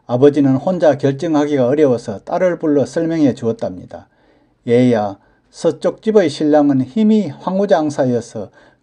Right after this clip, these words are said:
건강을 물어볼 필요가 없으나 집안이 찢어지게 가난하단다. 그리고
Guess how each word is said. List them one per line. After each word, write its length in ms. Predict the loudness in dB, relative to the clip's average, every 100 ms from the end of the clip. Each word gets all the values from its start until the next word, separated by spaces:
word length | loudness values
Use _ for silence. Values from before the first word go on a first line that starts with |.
| -2
건강을 480 | 0 4 4 4 2
물어볼 500 | 2 2 4 2 0
필요가 360 | -2 0 2
없으나 520 | 0 -2 -4 -4 -4 -6
집안이 520 | -6 -2 0 -2 -4
찢어지게 500 | 0 0 2 -2 -4
가난하단다. 840 | -6 -8 -4 -2 -4 -8 -14 -16 _ _ _ _ _ _ _ 0
그리고 540 | 4 4 4 0